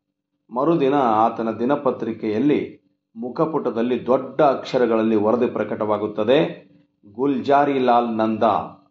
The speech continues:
ಭಾರತದ ಮಾಜಿ ಪ್ರಧಾನಿ, ದಯನೀಯ ಸ್ಥಿತಿಯಲ್ಲಿ" ಎಂಬ ತಲೆಬರಹದಲ್ಲಿ ಪ್ರಕಟಗೊಂಡಿರುತ್ತದೆ. ಆ ವರದಿಯಲ್ಲಿ ಮಾಜಿ ಪ್ರಧಾನಿ ನಂದಾ ಅವರು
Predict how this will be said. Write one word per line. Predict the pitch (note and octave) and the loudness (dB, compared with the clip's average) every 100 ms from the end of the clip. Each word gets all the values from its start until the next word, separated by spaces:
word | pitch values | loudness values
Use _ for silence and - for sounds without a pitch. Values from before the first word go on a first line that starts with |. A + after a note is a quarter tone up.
| G#2 | _
ಭಾರತದ | - B2+ C3 C3 A2+ | -2 0 0 0 -4
ಮಾಜಿ | G#2+ G#2+ A2+ A#2+ | 0 2 0 -2
ಪ್ರಧಾನಿ, | A#2+ A2 G#2+ A2 G#2 G2 G2 - _ _ _ G2+ | -4 -4 0 0 0 -6 -10 -16 _ _ _ _
ದಯನೀಯ | G2 C3 C#3 C#3+ B2+ | -10 -6 -2 -2 -2
ಸ್ಥಿತಿಯಲ್ಲಿ" | A#2 A#2+ G#2+ A2 G2+ F#2 - - _ _ _ _ _ | -4 -8 -10 -6 -6 -6 -12 -18 _ _ _ _ _
ಎಂಬ | B2 A#2 A2+ | -12 -8 -8
ತಲೆಬರಹದಲ್ಲಿ | - A#2+ C3+ B2 A#2 A2 G#2 B2+ G#2+ | -2 0 2 2 0 0 -2 0 -2
ಪ್ರಕಟಗೊಂಡಿರುತ್ತದೆ. | G2+ B2 A#2 A2 A2 G#2 G2 F#2+ - F#2+ - - _ _ _ _ - | -2 -4 -4 -4 -4 -4 -6 -8 -12 -14 -16 -20 _ _ _ _ -4
ಆ | B2+ | 0
ವರದಿಯಲ್ಲಿ | C3+ B2+ E3+ D#3+ D#3 D3+ A#2+ | 2 2 2 4 4 4 2
ಮಾಜಿ | B2 A#2+ C3 B2+ | 2 2 2 0
ಪ್ರಧಾನಿ | D#3 C3+ B2+ B2 A#2+ A#2 | 0 0 2 2 2 0
ನಂದಾ | A2 A2 B2+ C#3 | 0 0 2 4
ಅವರು | B2+ A2 B2+ A#2 - - | 4 4 2 0 -2 -10